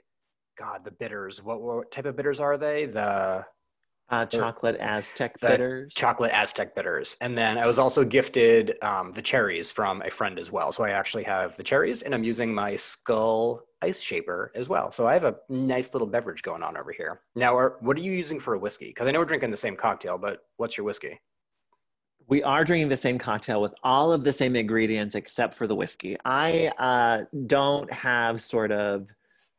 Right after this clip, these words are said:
Speaker 2: uh, I didn't have on my shelf what I would call a, or my shelf, my bar cart over yonder. Um, I d-,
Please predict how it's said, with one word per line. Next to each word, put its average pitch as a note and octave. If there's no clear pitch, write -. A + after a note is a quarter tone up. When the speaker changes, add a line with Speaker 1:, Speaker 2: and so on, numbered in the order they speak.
Speaker 2:
uh, G2
I C3
didn't C3
have A#2+
on A2
my G#2+
shelf G#2
what A2
I G#2
would G#2
call G2+
a, G#2
or A2
my G#2+
shelf, G#2
my G#2+
bar G#2
cart -
over G#2+
yonder. G2
Um, G2
I A#2
d-, -